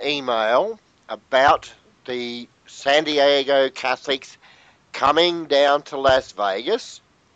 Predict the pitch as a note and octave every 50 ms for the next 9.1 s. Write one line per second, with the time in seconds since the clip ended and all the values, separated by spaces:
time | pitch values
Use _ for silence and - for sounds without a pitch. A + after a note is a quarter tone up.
0 | _ _ _ _ _ _ - G#2 G2+ F#2+ F2+ - C#3+ E3+ E3+ - - - _ _
1 | _ _ _ B2+ B2+ C3+ - - - C3 C3+ C#3 C#3 C3 - A#2+ A2+ B2 A#2+ B2+
2 | C#3 F#3+ B3+ D4+ D4 D4 _ _ _ _ _ _ - - - - _ _ _ -
3 | A2+ A#2 A#2 A2+ A#2+ A#2 - - - - D3 D#3 F#3 F#3 F3+ D#3+ C#3 C#3+ C3+ C3
4 | C3 C3 C3 C3 - - C#3 A#2 A2+ A#2+ A#2+ A#2 - - - A2 A2 A#2 A#2+ A2+
5 | B2+ D#3+ F3+ F3+ - - - _ _ _ _ _ _ _ _ - F#2+ G#2+ G#2+ G#2+
6 | G#2+ - - C3+ D3 D3 - - D#3+ D3 C#3 C#3 C3+ B2+ - - C#3 C3+ C#3 -
7 | - D3+ C#3 D3 D3 - - A2 A#2+ A2 G#2+ - - - - - D3+ D3 C#3+ C#3+
8 | C#3+ C3+ C3 B2+ B2 - - C3 B2 B2 A#2 G#2+ F#2 E2+ - _ _ - - -
9 | -